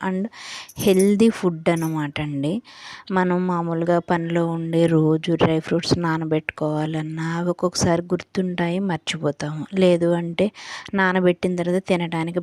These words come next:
బద్దకిస్తూ ఉంటాం. అలా మనం డ్రై ఫ్రూట్స్ తినకోకుండా ఉండకుండా ప్రతిరోజు కూడా ఎంచక్కా ఒక లడ్డు, ఒక చిన్న లడ్డు చేసుకుని తింటే మనకి హెల్త్ బెనిఫిట్స్ బాగా ఉంటాయన్నమాట అండి.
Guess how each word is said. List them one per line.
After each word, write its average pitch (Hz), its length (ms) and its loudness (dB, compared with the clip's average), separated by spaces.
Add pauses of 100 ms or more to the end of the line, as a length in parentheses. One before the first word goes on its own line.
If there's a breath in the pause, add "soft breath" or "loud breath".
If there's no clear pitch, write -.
బద్దకిస్తూ 156 540 -2 (100)
ఉంటాం. 151 240 -8 (240)
అలా 170 180 0 (140)
మనం 160 180 0 (720 loud breath)
డ్రై 180 180 4
ఫ్రూట్స్ 185 320 2
తినకోకుండా 165 680 0 (120)
ఉండకుండా 156 640 0 (240)
ప్రతిరోజు 180 760 2 (120)
కూడా 170 240 0 (220)
ఎంచక్కా 165 640 -4
ఒక - 180 -6 (140)
లడ్డు, 151 340 2 (220)
ఒక - 120 2 (160)
చిన్న 165 440 0
లడ్డు 151 280 0 (120)
చేసుకుని 156 480 0 (100)
తింటే 156 300 -2 (600 loud breath)
మనకి 175 320 0
హెల్త్ 160 240 2 (120)
బెనిఫిట్స్ 165 420 0 (140)
బాగా 151 220 2 (100)
ఉంటాయన్నమాట 147 840 -2
అండి. 147 220 -4